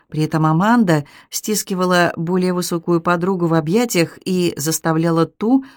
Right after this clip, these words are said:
неуклюже подскакивать вместе с ней, совсем как Хиллари Клинтон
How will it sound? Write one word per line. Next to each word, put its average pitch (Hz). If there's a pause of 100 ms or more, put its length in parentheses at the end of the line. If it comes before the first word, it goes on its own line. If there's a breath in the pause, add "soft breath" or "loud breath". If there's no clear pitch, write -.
(200 loud breath)
неуклюже 190
подскакивать 165
вместе 143
с -
ней, 135 (280)
совсем 196
как 185
Хиллари 185
Клинтон 214